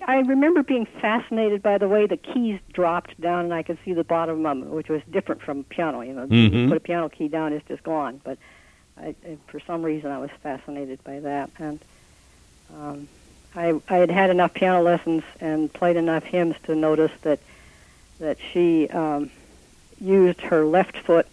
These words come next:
Speaker 1: only and played all the notes, the bass notes in the bottom octave. And so I had it figured out that that's how you played hymns.
Speaker 2: Aha.
Speaker 1: <laughs>
Speaker 2: Well, you have figured out a whole lot of things over the years, and, and in addition to being a very capable organist, you, you're also someone who's,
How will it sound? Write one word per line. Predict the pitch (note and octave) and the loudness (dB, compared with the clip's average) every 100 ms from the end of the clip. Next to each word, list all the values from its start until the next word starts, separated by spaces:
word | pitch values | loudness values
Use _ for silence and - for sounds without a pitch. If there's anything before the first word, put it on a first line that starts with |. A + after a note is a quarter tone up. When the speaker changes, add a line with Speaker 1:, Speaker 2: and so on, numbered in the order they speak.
| - | 0
Speaker 1:
only | F3+ E3+ E3 E3 | 2 2 2 0
and | D#3 D3 | 0 -4
played | - E3 D#3+ | 0 2 2
all | D#3+ E3 | 2 2
the | D#3+ | 2
notes, | D3+ D#3 - - | 0 -2 -4 -8
the | F3 | -8
bass | D#3 D#3+ E3 | 0 0 2
notes | D3+ C#3 - | -2 -2 -4
in | D3 | -4
the | |
bottom | C#3 C#3 C#3+ D3 | 0 -2 0 -2
octave. | D3 - - | -2 -6 -14
And | C3+ C3+ | -16 -14
so | E3 | -4
I | D#3+ | 0
had | D3+ D#3+ | 0 -2
it | C#3 - | -4 -4
figured | E3+ D3+ D3 | -4 -2 -2
out | D3 - | -4 -6
that | - | -8
that's | D3 D3 | -6 -6
how | - D3 | -4 -2
you | C#3 | -2
played | C#3 C#3 C3 | -6 -8 -8
hymns. | D3 D3 A#2+ - C#3+ | -10 -12 -14 -20 -8
Speaker 2:
Aha. | D2 D#2+ - C#3 B2 - | -2 -2 2 2 2 -2
Speaker 1:
<laughs> | - - F3+ - E3+ - - - - - - - | -10 -6 -4 -4 -4 -4 -4 -6 -10 -10 -16 4
Speaker 2:
Well, | A#2 A2+ G#2+ | 10 10 10
you | G#2 B2+ | 8 8
have | A#2 G#2+ | 8 8
figured | C3+ A#2+ A2+ | 6 8 10
out | A2 | 10
a | G#2+ | 10
whole | A2+ | 10
lot | A2 B2 | 12 10
of | E3 | 10
things | - A2 F#2 | 8 6 8
over | G2+ F#2+ | 8 8
the | F#2+ | 6
years, | F#2+ F#2+ G2 | 8 8 8
and, | G2+ G2+ | 4 2
and | G#2+ G#2+ | 2 4
in | G#2+ | 6
addition | A2 G2 D3+ - A2+ F2+ | 6 6 4 6 6 6
to | G2 | 4
being | F2+ G2+ G2 | 6 6 6
a | |
very | F2+ A2 A2+ | 8 6 6
capable | B2+ B2+ G#2 F#2+ | 4 4 4 6
organist, | G#2 B2+ G#2+ E2+ - | 6 6 4 4 2
you, | G#2 A2 - | 2 2 4
you're | G2 | 6
also | G2+ A#2+ - | 8 8 4
someone | A2+ A2+ G#2+ F#2 | 2 4 4 4
who's, | G2 F2+ | 2 0